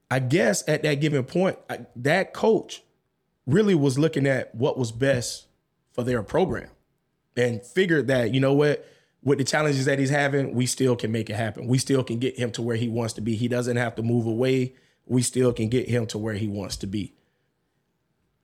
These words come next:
And all our honesty and respect to that coach,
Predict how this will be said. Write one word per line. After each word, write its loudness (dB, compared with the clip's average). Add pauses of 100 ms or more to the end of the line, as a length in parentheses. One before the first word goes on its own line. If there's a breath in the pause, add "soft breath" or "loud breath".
(400)
And 2
all 4
our 0
honesty 0
and -2
respect -2
to -2
that -2
coach, 0